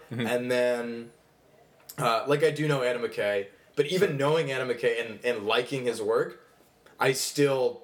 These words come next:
Speaker 2: forget his name.
Speaker 1: Oh, yeah.
Speaker 2: So it's like,
Speaker 1: Well, he's not like Spielberg, you know? Like,
Speaker 2: no,
Speaker 1: he's
Speaker 2: of
Speaker 1: not a,
Speaker 2: course,
Speaker 1: yeah.
Speaker 2: but I also am not, like, I wouldn't, I'm also not, like, a Spielberg guy, you know what I
Speaker 1: Sure,
Speaker 2: mean?
Speaker 1: yeah.
Speaker 2: Like, the huge directors and stuff,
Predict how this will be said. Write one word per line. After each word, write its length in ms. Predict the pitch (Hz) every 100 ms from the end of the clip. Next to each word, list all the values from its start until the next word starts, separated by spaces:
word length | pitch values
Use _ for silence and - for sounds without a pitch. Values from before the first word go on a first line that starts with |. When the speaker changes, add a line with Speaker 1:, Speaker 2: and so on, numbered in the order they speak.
| -
Speaker 2:
forget 400 | - 127 113 -
his 180 | 139 104
name. 200 | 90 90 - _ _ _ 170
Speaker 1:
Oh, 240 | 160 107
yeah. 220 | 101 92 -
Speaker 2:
So 240 | - 156 156
it's 160 | 151 151
like, 320 | 143 135 - - - - _ _ _ -
Speaker 1:
Well, 100 | 202
he's 100 | 220
not 180 | 208 113
like 120 | 101
Spielberg, 600 | - 139 117 98 - -
you 80 | 117
know? 200 | 107 107
Like, 100 | 113
Speaker 2:
no, 80 | 214
Speaker 1:
he's 100 | 208
Speaker 2:
of 40 |
Speaker 1:
not 160 | 135 120
a, 40 |
Speaker 2:
course, 260 | 226 165 135
Speaker 1:
yeah. 80 | 156
Speaker 2:
but 200 | 165 180
I 120 | 190
also 260 | 208 185 139
am 80 |
not, 260 | 131 139 131
like, 440 | 123 120 113 - - - - _ - -
I 60 |
wouldn't, 260 | 160 175 147 147
I'm 140 | 143 156
also 240 | 151 147
not, 160 | 131 120
like, 180 | 120 120
a 40 |
Spielberg 680 | 117 - 131 123 104 101 95
guy, 280 | 101 87 90 95
you 80 | 117
know 60 |
what 20 | 120
I 20 |
Speaker 1:
Sure, 80 | 104
Speaker 2:
mean? 140 | 110
Speaker 1:
yeah. 60 | 120
Speaker 2:
Like, 100 | 123
the 80 | 131
huge 520 | 123 139 131 120 -
directors 500 | 123 110 110 120 107
and 100 | 104
stuff, 400 | - 107 98 -